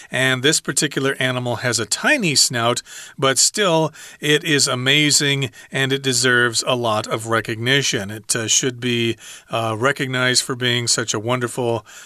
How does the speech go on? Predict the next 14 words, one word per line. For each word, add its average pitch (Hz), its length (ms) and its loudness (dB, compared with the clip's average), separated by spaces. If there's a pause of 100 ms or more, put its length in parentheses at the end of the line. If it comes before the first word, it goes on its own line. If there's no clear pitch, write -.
(100)
uh, 110 300 -4
thing 151 360 0
that 127 120 2
a 117 80 0
hedgehog 123 460 0
has. 131 580 0 (360)
And 135 200 -2
a 123 80 0
hedgehog's 143 880 0
snout 233 600 2 (340)
protrudes 247 560 2
from 208 180 -2
its 202 140 2
body, 156 460 2